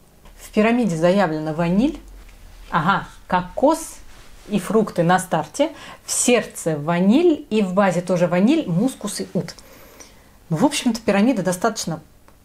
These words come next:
простая, но, да, я бы сказала тоже, что это аромат прежде всего ванильный,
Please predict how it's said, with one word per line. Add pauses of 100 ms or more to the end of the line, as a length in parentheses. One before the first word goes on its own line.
(100)
простая, (540)
но, (300)
да,
я
бы
сказала
тоже,
что
это
аромат
прежде
всего
ванильный,